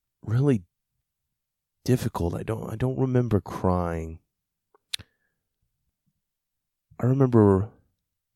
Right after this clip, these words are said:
wondering when those tears would come. I just remember kind of feeling in a state of shock, like in, I was having an out-of-body experience in some way.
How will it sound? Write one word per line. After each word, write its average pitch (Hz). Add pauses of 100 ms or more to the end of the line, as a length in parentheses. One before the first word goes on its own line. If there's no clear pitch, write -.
(960)
wondering 104
when 95
those 87
tears 90
would -
come. 92 (1600)
I -
just 147
remember 120
kind 107
of 95
feeling 101
in 98
a 90
state 95
of -
shock, -
like -
in, 98 (680)
I 104
was 107
having 95 (720)
an 95
out-of-body 90
experience 85
in 82
some 95
way. 107